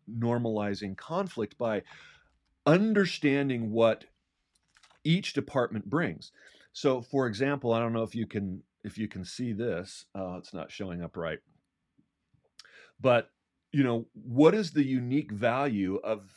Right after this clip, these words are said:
this role on the team? So what you do is you, you identify each department. So you've got marketing, sales, accounting, human resources,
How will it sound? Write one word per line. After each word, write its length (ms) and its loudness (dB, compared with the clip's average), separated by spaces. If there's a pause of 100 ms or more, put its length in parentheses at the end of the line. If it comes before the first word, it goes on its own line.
(220)
this 280 -4
role 440 0
on 140 -2
the 80 -4
team? 260 -4
So 220 -2
what 160 0
you 100 -2
do 200 2
is 120 2
you, 200 -2
you 280 -2
identify 520 -2 (160)
each 500 -8 (340)
department. 520 0
So 100 -4
you've 180 0
got 200 -4
marketing, 480 2
sales, 440 0
accounting, 520 -4
human 280 0
resources, 600 -6